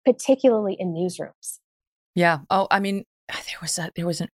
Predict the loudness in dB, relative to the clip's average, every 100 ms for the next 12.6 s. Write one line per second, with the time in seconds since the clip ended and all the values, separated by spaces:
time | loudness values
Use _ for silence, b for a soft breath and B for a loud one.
0 | -2 -2 -2 -6 -8 -8 -8 -10 -4 -2
1 | -2 -4 -8 -12 -14 B B B 0 0
2 | 0 -4 -2 0 2 0 -4 -6 _ _
3 | _ _ -2 2 2 2 0 0 0 0
4 | 0 -2 -2 -2 -2 -2 -2 -2 -4 -6
5 | -6 -8 -8 -10 -6 -4 -2 -2 -2 -2
6 | -2 -2 -2 -4 -6 -12 B B _ 0
7 | 4 2 2 -2 -2 -2 0 0 0 0
8 | -2 -2 -6 -8 _ _ -4 0 0 0
9 | 0 0 0 0 0 -2 -2 0 0 0
10 | -2 0 -2 -2 -2 -2 -2 0 0 0
11 | -2 -2 -2 -2 -2 -2 -2 -2 -2 -2
12 | -2 -2 0 0 0 -4